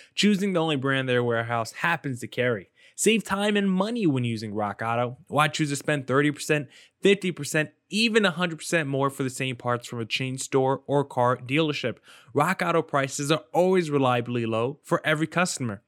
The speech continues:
Go to rock auto dot com right now. See all the parts available for your car or truck right locked on in there. How did you hear about us, box? So they know we sent you. Amazing selection, reliably low prices, all the parts your car will ever need.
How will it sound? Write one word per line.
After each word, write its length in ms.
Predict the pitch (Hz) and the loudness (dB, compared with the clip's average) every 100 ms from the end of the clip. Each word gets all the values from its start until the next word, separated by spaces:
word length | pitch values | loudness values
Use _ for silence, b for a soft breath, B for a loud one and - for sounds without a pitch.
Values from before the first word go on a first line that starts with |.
| _ - | _ 4
Go 100 | 196 | 6
to 60 | |
rock 400 | 185 151 160 156 | 8 6 2 2
auto 200 | 147 143 | 0 0
dot 280 | 127 131 131 | 2 0 -2
com 260 | - 123 113 | -2 -4 -2
right 160 | 135 | -2
now. 300 | 151 131 131 - B | 0 -2 -4 -10 B
See 260 | - 202 202 | -4 -2 -2
all 220 | - 220 220 | 0 4 4
the 100 | 214 | 2
parts 280 | - 180 180 | 0 -2 0
available 420 | 147 151 151 151 | 2 2 2 0
for 140 | 151 | 0
your 120 | 143 135 | 0 2
car 220 | 139 135 | 2 0
or 40 | |
truck 320 | 127 143 151 - b - | 0 -2 -2 -6 b -2
right 260 | 165 147 | 0 0
locked 420 | 131 170 180 - | -4 -4 -4 0
on 280 | 170 165 147 | 0 2 0
in 60 | 123 | 0
there. 200 | 117 101 _ | -2 -6 _
How 160 | - 185 | -4 0
did 180 | 220 190 | 0 -2
you 120 | 214 | -4
hear 160 | 214 208 | -2 0
about 240 | 170 127 | 0 0
us, 120 | 117 | -2
box? 360 | - 113 117 - | -4 -6 -6 -4
So 100 | 127 | 0
they 160 | 127 | 2
know 300 | 151 139 107 98 | 2 2 -2 -6
we 140 | 113 | -8
sent 300 | 110 139 117 | -4 -4 -4
you. 160 | 110 - b b b | -8 -12 b b b
Amazing 380 | 110 123 120 113 | -2 0 2 0
selection, 600 | - 113 104 104 - 120 | -2 -2 -2 -2 -2 0
reliably 500 | 127 147 151 143 143 | 4 4 4 2 2
low 180 | 135 131 | 2 2
prices, 440 | 131 135 135 143 139 | 2 0 2 0 2
all 180 | 170 | 4
the 120 | 196 185 | 4 4
parts 320 | 175 175 170 | 2 2 2
your 80 | 170 | 0
car 200 | 165 165 | 2 4
will 160 | 139 | 4
ever 220 | 139 160 | 2 0
need. 320 | 165 147 147 | 0 0 0